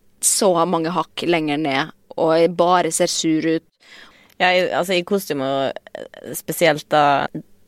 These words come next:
Speaker 2: episoden der vi skulle ha vår første livepod, og Karoline skulle ha premiere på Jesus Christ Superstar, der du sitter i synk og bare, «Nå skal vi ha vår første og kanskje siste livepod.»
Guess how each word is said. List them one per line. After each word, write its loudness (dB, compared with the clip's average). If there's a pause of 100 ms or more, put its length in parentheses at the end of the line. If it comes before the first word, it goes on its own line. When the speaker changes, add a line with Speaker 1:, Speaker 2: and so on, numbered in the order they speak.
Speaker 2:
episoden 0
der 0 (160)
vi -2
skulle 0
ha 2
vår -4
første -4
livepod, 0
og 0 (220)
Karoline 0
skulle -4
ha 0
premiere -4
på -2 (240)
Jesus -2
Christ -2
Superstar, -6 (580)
der 2
du 2
sitter -2
i -2
synk 0
og -4
bare, 0 (920)
«Nå -2
skal 0
vi 4
ha 2
vår 4
første 2
og 4
kanskje 0
siste -8 (480)
livepod.» 0